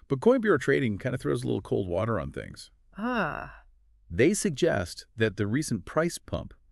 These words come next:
Speaker 1: might actually be driven more by whales, who are basically anticipating a Coinbase listing.
Speaker 2: Ah, so they're trying to get ahead of it.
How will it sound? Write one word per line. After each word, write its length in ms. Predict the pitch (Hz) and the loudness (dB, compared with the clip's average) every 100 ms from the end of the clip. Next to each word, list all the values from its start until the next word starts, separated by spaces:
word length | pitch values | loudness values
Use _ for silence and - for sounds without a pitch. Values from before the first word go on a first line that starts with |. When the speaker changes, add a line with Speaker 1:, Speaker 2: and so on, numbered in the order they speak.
| _ _ _ _ | _ _ _ _
Speaker 1:
might 280 | 76 87 151 | -2 0 2
actually 320 | 190 170 165 | 0 0 -2
be 160 | 143 131 | 0 0
driven 320 | 123 127 123 | 2 2 2
more 220 | 101 110 | 2 2
by 160 | 107 104 | 2 2
whales, 640 | 92 87 78 58 - - - _ _ _ - - - _ | 2 0 -2 -4 -12 -18 -20 _ _ _ -20 -20 -20 _
who 140 | - 117 | 0 2
are 80 | |
basically 440 | 92 110 110 107 - | 4 2 2 -2 0
anticipating 880 | 90 90 - 196 202 110 98 76 71 | -2 -2 0 -2 0 -2 0 -2 -2
a 60 | 73 | -4
Coinbase 560 | - 135 143 82 65 - | -2 -2 0 -2 -4 -6
listing. 420 | 65 - - - _ - | -8 -8 -12 -14 _ -4
Speaker 2:
Ah, 480 | 180 208 180 139 139 | 2 4 4 2 -2
so 160 | - | 0
they're 100 | 170 | 0
trying 200 | 160 170 | 2 0
to 40 | 156 | 0
get 120 | 147 | 0
ahead 260 | 139 170 156 | 0 -2 -2
of 80 | |
it. 160 | 135 - | -6 -12